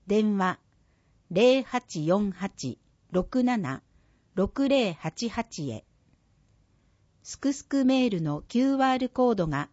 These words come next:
表記してあります。子育て世代の悩みを解決。すくすくの催し。母乳相談、ご飯相談などを定例開催。詳しくはこちらから。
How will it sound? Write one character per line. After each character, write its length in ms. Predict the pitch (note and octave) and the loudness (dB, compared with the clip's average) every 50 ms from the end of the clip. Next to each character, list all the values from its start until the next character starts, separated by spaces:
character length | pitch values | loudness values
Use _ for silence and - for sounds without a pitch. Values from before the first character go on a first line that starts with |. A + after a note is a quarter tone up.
| - - | -6 0
表 220 | A#3 B3 A#3+ G#3 - | 2 2 2 2 0
記 100 | F3+ D#3 | -6 -8
し 120 | - - | -8 -6
て 140 | - D#3 D3+ | -6 -4 -4
あ 80 | D3 | -4
り 120 | C#3+ C#3 C#3 | -4 -4 -4
ま 160 | C3+ B2 A#2+ | -6 -6 -8
す。 200 | - - - _ _ _ _ _ _ _ _ _ _ _ _ _ _ _ _ _ _ _ _ _ _ _ _ _ _ _ _ _ _ _ _ _ _ _ _ _ _ _ _ _ - - | -10 -16 -20 _ _ _ _ _ _ _ _ _ _ _ _ _ _ _ _ _ _ _ _ _ _ _ _ _ _ _ _ _ _ _ _ _ _ _ _ _ _ _ _ _ 0 2
子 80 | C#4+ | 2
育 160 | C#4+ C4 C4+ | 2 2 0
て 160 | C4+ C#4+ C4 - | -2 -2 -6 -2
世 160 | - C#4 B3+ | -2 0 2
代 240 | C4 C4 B3+ A3 F#3 | 2 2 2 0 -2
の 160 | E3+ D#3+ D3+ | -2 -2 -2
悩 260 | D3+ F3 G#3+ B3+ C#4 | -2 0 2 2 4
み 160 | C#4+ C4+ B3 | 4 4 2
を 80 | G3 E3 | 2 0
解 240 | - - D#3+ F3+ F3 | -4 -6 -6 -6 -6
決。 400 | - F3 D#3 - - D3 C#3+ _ _ _ _ _ _ _ _ _ _ _ | -6 -8 -10 -8 -8 -10 -10 _ _ _ _ _ _ _ _ _ _ _
す 120 | - - - | -18 -14 -6
く 180 | - - D#4+ C4+ | 2 2 2 2
す 160 | - - - | 2 -4 -8
く 160 | - G3 F#3+ | -4 -2 0
の 160 | F3+ E3 D#3 | 0 0 0
催 400 | C#3+ D3 D3 D#3+ F#3 G3+ G3 F#3+ | 0 0 2 4 6 6 4 4
し。 320 | F#3 - - F#3 E3 - _ _ _ _ _ _ _ _ _ _ _ - _ _ _ _ _ _ _ _ - | 0 -4 -4 -4 -4 -4 _ _ _ _ _ _ _ _ _ _ _ -20 _ _ _ _ _ _ _ _ 2
母 160 | F#3 G3+ A3 | 4 4 6
乳 240 | A#3 C#4 C#4+ C#4 C4 | 6 4 4 2 2
相 280 | - - B3+ B3 A3 | 2 2 4 4 4
談、 300 | - D3 C#3 C3+ C3+ C#3 A3 - _ _ _ _ _ _ _ - | 2 -2 -4 -6 -8 -10 -14 -18 _ _ _ _ _ _ _ -2
ご 120 | F3+ F#3 | 0 0
飯 300 | F#3+ G3 B3+ C4+ C4 A#3+ | 0 2 2 2 2 0
相 300 | - - B3+ B3 A3+ G3 | 0 0 2 2 2 2
談 260 | D#3 D3+ C#3+ C#3 C#3 C#3 | 0 -2 -6 -6 -4 -4
な 120 | C#3 D3 | -6 -4
ど 140 | C#3 C3 B2 | -4 -4 -6
を 240 | A#2 A#2 A2+ - _ _ _ _ _ | -6 -8 -10 -12 _ _ _ _ _
定 240 | - F#3 A3+ B3 B3+ | 0 2 4 4 4
例 220 | B3 B3 A#3+ A#3+ - | 4 4 2 2 -2
開 220 | - G#3 G#3+ G3+ | -4 -6 -6 -6
催。 320 | - - - B2+ A#2+ - _ _ _ _ _ _ _ _ _ _ _ _ _ _ _ _ _ _ | -6 -8 -12 -10 -10 -12 _ _ _ _ _ _ _ _ _ _ _ _ _ _ _ _ _ _
詳 220 | - G3 A3 C#4 D4 | -2 2 2 2 2
し 140 | - - - | 0 -8 -8
く 100 | - A3+ | -4 -2
は 140 | F3 D3 | -2 -2
こ 160 | - - D3 - | -4 -8 -12 -6
ち 140 | - A3 | -4 -2
ら 100 | G#3+ A3 | -2 -2
か 160 | G#3+ - F#3+ F3+ | -4 -4 -4 -4
ら。 160 | E3+ D#3+ | -4 -4